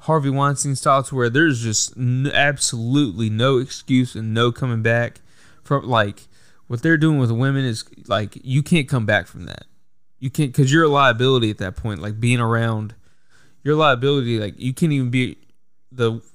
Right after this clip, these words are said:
female staff can't be comfortable around you. Female actresses can't be comfortable around you. Like, or if you're, shit, if you're Kevin Spacey, male actresses can't be comfortable around you, especially little boys. But the point is,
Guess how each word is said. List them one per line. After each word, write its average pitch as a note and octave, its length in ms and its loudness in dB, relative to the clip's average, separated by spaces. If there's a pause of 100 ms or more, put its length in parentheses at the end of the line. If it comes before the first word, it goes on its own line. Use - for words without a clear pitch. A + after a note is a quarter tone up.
female E3+ 380 2
staff C#3 380 2
can't C3 220 -2
be A2 80 -6
comfortable A#2 480 -4
around F#2 320 -10
you. - 80 -20 (300)
Female C#3+ 240 0
actresses C3 500 0
can't - 220 -6
be - 80 -12
comfortable B2+ 440 -6
around G#2 300 -12
you. - 160 -20 (600)
Like, G#2+ 260 -4 (680)
or C3+ 80 2
if A2+ 80 0
you're, A2 320 2
shit, A#2+ 240 -4
if G2 100 -10
you're G#2 100 -8
Kevin G#2 280 -2
Spacey, B2+ 460 -2 (440)
male D3+ 300 2
actresses A2 500 -2
can't G2 240 -8
be G#2 120 -8
comfortable G#2 420 -10
around G2+ 220 -10
you, A2 80 -14
especially A#2+ 420 -6
little A2 220 -4
boys. A#2 400 -4 (500)
But E3 320 0 (1400)
the A#2+ 160 -6
point D#3 320 2
is, A#2 360 0